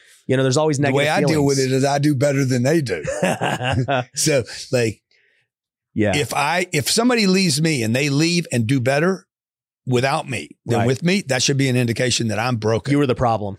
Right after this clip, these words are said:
Speaker 2: I'm the problem.
Speaker 1: Yeah.
Speaker 2: But when you leave me and you do worse and I do better, I was not the problem.
Speaker 1: Mm. So you let your success tell the
Speaker 2: I'm just
Speaker 1: story.
Speaker 2: saying, like, when people leave our company, we have a thousand employees now.
Speaker 1: Yeah.
Speaker 2: When people leave the company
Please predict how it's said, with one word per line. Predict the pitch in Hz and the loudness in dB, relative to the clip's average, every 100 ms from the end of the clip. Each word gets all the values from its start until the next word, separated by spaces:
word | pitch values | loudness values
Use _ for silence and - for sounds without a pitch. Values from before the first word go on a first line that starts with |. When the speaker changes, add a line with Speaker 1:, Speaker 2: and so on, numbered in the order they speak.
| _ - | _ -4
Speaker 2:
I'm | 151 226 | 0 2
the | |
problem. | 170 120 69 52 _ _ | 0 -4 -4 -12 _ _
Speaker 1:
Yeah. | 104 90 - - | -2 -2 -8 -6
Speaker 2:
But | 156 147 | -2 0
when | 156 | 2
you | 160 208 | 4 4
leave | 196 220 180 | 4 2 2
me | 147 101 120 | 0 -2 -2
and | 127 | 2
you | 185 | 2
do | 170 165 | 4 2
worse | 160 139 - - _ _ | 2 0 -2 -4 _ _
and | 139 123 | -4 -2
I | 143 | 0
do | 135 | 0
better, | 127 170 233 - _ _ | 2 2 0 -2 _ _
I | 127 175 | -2 0
was | 196 | 2
not | 180 156 | 0 0
the | |
problem. | 127 131 98 58 _ _ - | -2 -2 -2 -10 _ _ -6
Speaker 1:
Mm. | 151 160 147 131 120 107 101 _ | -2 -2 -2 -4 -8 -10 -16 _
So | - | 0
you | 147 | 2
let | 156 127 | 2 0
your | 123 | -2
success | 120 - 135 117 107 - - _ _ _ _ _ _ | -2 -2 0 0 -2 -6 -12 _ _ _ _ _ _
tell | - 127 | -2 0
the | 110 | 2
Speaker 2:
I'm | 151 | 0
just | 165 135 | 0 0
Speaker 1:
story. | 196 | 0
Speaker 2:
saying, | 190 135 | 0 0
like, | 131 127 - - - _ | 0 -2 -10 -20 -20 _
when | 139 131 | -4 0
people | 175 185 196 | 0 2 2
leave | 185 170 | 2 0
our | 165 | 0
company, | 160 143 139 | 0 -2 0
we | 180 | 2
have | 151 | 0
a | 131 | 0
thousand | 143 143 135 | 0 0 -2
employees | 117 120 101 87 | -4 -4 -4 -6
now. | 80 - _ - | -12 -20 _ -4
Speaker 1:
Yeah. | 107 95 - _ - | -2 -2 -10 _ -4
Speaker 2:
When | 123 | 0
people | 180 190 | 2 2
leave | 147 147 | 2 0
the | - | -2
company | 131 - 87 | -4 -4 -12